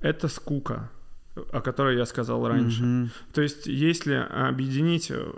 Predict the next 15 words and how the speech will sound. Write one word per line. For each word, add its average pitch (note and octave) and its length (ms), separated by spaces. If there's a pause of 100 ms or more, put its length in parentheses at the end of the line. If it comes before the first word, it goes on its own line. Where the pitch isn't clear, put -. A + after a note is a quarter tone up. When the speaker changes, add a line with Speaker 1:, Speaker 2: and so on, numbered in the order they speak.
Speaker 1:
вот - 260
эту C3 200
прокачку C3 480
фантазии C3 480
литературой B2 720 (440)
и C#3 160
поместить C#3 500
себя B2 280
в A#2+ 120
идеальные B2 440
условия, A#2 560 (200)
то B2 80
есть A2+ 260
в - 60
скуку, D3 520